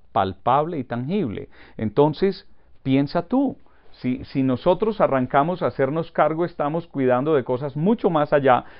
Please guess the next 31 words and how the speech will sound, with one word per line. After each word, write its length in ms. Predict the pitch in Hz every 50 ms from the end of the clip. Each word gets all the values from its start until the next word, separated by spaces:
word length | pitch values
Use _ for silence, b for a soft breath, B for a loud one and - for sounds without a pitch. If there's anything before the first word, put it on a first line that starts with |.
| b b -
de 100 | 147 135
lo 100 | 131 127
que 80 | 131
estamos 340 | 113 - 123 113 123 131 -
pensando 760 | - 127 117 107 104 - - 123 123 123 123 123 135 147 143 b b b b -
que, 220 | - 131 - -
que 220 | - - 113 104 104
esto 240 | 107 - - - 120
tiene 300 | - 135 135 131 131 131
de 80 | 123
alcance. 580 | 107 101 - - 160 180 185 160 - - - - -
Es 100 | 104 -
que 120 | - 156
no 80 | 156 165
es 80 | 160 147
sencillamente 600 | 170 170 170 170 170 165 156 165 165 160 - 165
hágase 260 | 170 175 151 156 131
cargo 260 | - 139 139 151 165
de 40 | 151
su 100 | 135 143
hermanito 640 | 127 123 127 120 123 123 120 - - 170 175 175 b b b b b b -
que 100 | 147 135
se 160 | - 139 -
cayó, 460 | - 127 127 120 135 147 165 175 175
se 140 | - - 135
rompió 360 | 120 123 117 - - 139 139
el 140 | 147 156 151
labio 360 | 151 156 165 160 170 160 156
o 60 | 151
la 140 | 143 135 127
frente. 580 | - - 147 147 147 147 151 - - - 165